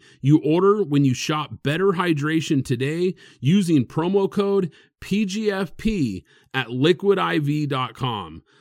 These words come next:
So next time you're cracking open a cold one and settling in for the big game, make sure you've got Liquid I V by your side. Trust me,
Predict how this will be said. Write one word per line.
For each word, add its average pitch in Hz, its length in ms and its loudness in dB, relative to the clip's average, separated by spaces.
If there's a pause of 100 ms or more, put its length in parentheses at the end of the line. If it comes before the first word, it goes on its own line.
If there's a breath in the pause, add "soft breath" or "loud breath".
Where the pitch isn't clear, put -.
(120 soft breath)
So 151 180 2
next 165 320 0
time 208 260 0
you're 135 140 0
cracking 190 520 -2
open 170 280 -2
a 110 60 -4
cold 180 340 -2
one 180 320 -2
and 110 120 -4
settling 208 560 -2
in 202 140 4
for 196 140 -2
the 196 80 4
big 185 260 2
game, 139 460 -2 (300 soft breath)
make 170 260 4
sure 180 280 0
you've 151 280 0
got 117 260 -4
Liquid 160 420 0
I 160 200 0
V 147 220 0
by 135 180 -4
your 127 180 -4
side. 87 520 -8 (260 soft breath)
Trust 160 400 -2
me, 90 320 -6